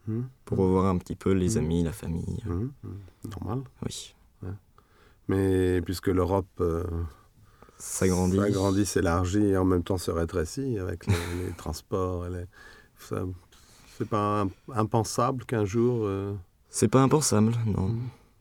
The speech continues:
Speaker 1: Mhm.
Speaker 2: Mais pourquoi pas ?
Speaker 1: Mhm. Mhm. C'est un pays qui vous paraît vivable ?
Speaker 2: Ça m'a l'air d'être très vivable, oui.
Speaker 1: Mhm. Mhm. Vous aimez la nature ?
Speaker 2: Un peu, oui.
Speaker 1: Ouais. Je voulais pas demander si vous faisiez du sport.
Speaker 2: Du squash.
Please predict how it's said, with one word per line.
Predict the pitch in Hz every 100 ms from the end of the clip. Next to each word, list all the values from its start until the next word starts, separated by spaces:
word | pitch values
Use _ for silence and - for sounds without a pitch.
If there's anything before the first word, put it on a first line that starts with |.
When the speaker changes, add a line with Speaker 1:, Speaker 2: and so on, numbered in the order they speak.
| _ _ 135
Speaker 1:
Mhm. | 123 120 - _
Speaker 2:
Mais | 92 98 92 90 - - - _ _ _ _ _
pourquoi | - -
pas ? | 180 143 - -
Speaker 1:
Mhm. | 117 131 127 -
Mhm. | 107 104 -
C'est | 104
un | 110 104
pays | 110 110
qui | 110 101
vous | 101
paraît | 101 98 104 98 95
vivable ? | 104 110 98 90 82 - _
Speaker 2:
Ça | - -
m'a | 117
l'air | 123
d'être | 113 -
très | 110
vivable, | 101 90 76 87
oui. | 90 -
Speaker 1:
Mhm. | 92 113 127 _
Mhm. | 98 95 - _
Vous | 110 107
aimez | 98
la | 98
nature ? | 101 - 87 87 _ _ _ _
Speaker 2:
Un | 107
peu, | - 101 90
oui. | 87 - _
Speaker 1:
Ouais. | 92 95 - _ _ _ - -
Je | -
voulais | 117
pas | 117
demander | 110 110
si | 120
vous | 113
faisiez | - 101 101
du | 104
sport. | - - 101 98 - _ _ - _
Speaker 2:
Du | 113
squash. | - - - - -